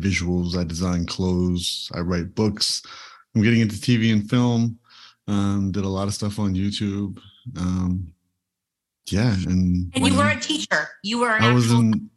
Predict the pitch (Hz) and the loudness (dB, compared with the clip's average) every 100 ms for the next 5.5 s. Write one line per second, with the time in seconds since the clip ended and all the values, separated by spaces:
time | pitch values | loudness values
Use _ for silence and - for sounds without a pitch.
0 | 107 120 120 117 110 110 110 - 117 120 | 0 2 4 4 2 0 -4 -10 -4 -4
1 | 110 131 123 127 123 - 110 110 113 110 | -2 -2 0 0 -4 -4 -2 0 0 -2
2 | 110 110 - - 107 98 104 104 98 95 | -6 -10 -12 -2 0 2 2 0 -2 -2
3 | 101 107 104 113 - 95 92 - 98 90 | 0 0 0 -4 -4 -4 -2 0 0 0
4 | 101 123 90 90 95 95 104 92 98 95 | 0 0 0 -2 -2 -2 -4 -2 0 0
5 | 101 - 98 92 147 | -2 -4 -4 -2 -2